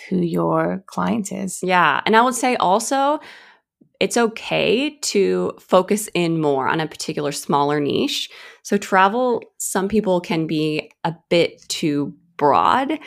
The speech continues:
Speaker 2: "Well, I can plan a trip to anywhere and, well, I can, like, do anything really," right?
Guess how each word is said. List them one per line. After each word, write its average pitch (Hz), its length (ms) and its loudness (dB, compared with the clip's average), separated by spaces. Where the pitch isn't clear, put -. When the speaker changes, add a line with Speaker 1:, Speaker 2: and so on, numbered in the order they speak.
Speaker 2:
"Well, 208 180 0
I 180 80 0
can 180 220 -2
plan 156 320 -2
a - 20 0
trip 226 300 -6
to - 200 -2
anywhere 185 520 2
and, 170 240 -2
well, 165 200 2
I 160 120 2
can, 160 360 -6
like, 156 220 -4
do 160 200 -2
anything 208 540 0
really," 185 480 -2
right? 180 360 -2